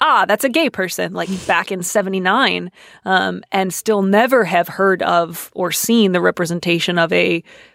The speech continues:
Speaker 1: polyamorous, polyamorous relationship. So
Speaker 2: Right.
Speaker 1: again,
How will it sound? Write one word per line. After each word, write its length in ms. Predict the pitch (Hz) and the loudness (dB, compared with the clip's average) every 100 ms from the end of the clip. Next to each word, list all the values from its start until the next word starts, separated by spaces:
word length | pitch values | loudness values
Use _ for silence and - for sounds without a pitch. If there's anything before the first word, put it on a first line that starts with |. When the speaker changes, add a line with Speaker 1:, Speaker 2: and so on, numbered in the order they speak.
| _ | _
Speaker 1:
polyamorous, 600 | - 180 185 185 185 - - - | -6 -2 0 0 -2 -4 -10 -10
polyamorous 720 | - 196 185 185 180 175 - | 0 2 2 0 -2 -4 -4
relationship. 720 | 185 180 185 175 160 - - | 0 0 0 -4 -6 -6 -4
So 220 | - 175 170 | 0 2 2
Speaker 2:
Right. 260 | - - - | -2 -10 -4
Speaker 1:
again, 440 | - 226 254 180 | -2 2 2 0